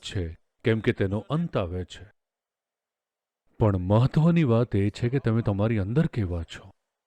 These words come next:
જો તમે અહીં એવી રીતે હોવ કે તમે ફક્ત તમારી જરૂરિયાતોથી ચાલો છો, તો તમે બહુ નબળું જીવન જીવશો. પણ જો તમે અહીંયા બેસી રહો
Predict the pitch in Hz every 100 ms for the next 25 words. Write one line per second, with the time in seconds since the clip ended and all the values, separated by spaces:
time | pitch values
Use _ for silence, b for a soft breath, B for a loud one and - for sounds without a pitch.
0 | _ _ _ _ 113 101 139 - 110 135
1 | 113 76 - _ _ _ - 123 131 170
2 | 135 123 165 160 - 151 101 95 104 123
3 | 135 - 107 120 - 113 - 120 98 95
4 | 110 110 104 98 113 147 151 143 147 -
5 | 131 107 92 92 - 85 80 _ _ 120
6 | 120 - 110 135 120 107 135 147 107 101
7 | 139 180 131 123 110 95 82 - 90 _
8 | _ _ _ _ _ _ _ _ _ _
9 | _ _ _ _ _ _ _ _ _ _
10 | - 120 110 85 _ _ _ - 107 160
11 | 165 156 165 151 160 151 147 147 180 160
12 | 98 82